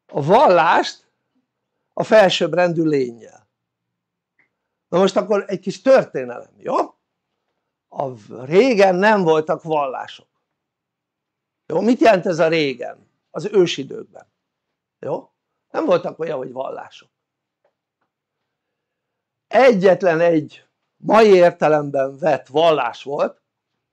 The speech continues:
de nem vallás volt, ez teljesen más volt. Egyetlen egyféle volt, ezt pedig úgy hívták, hogy egyisten hit.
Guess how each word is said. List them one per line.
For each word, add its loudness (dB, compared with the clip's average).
de 0
nem -2
vallás -6
volt, -12
ez -20
teljesen -4
más -14
volt. -20
Egyetlen 2
egyféle -2
volt, 0
ezt -8
pedig -4
úgy -4
hívták, -2
hogy -8
egyisten -6
hit. -14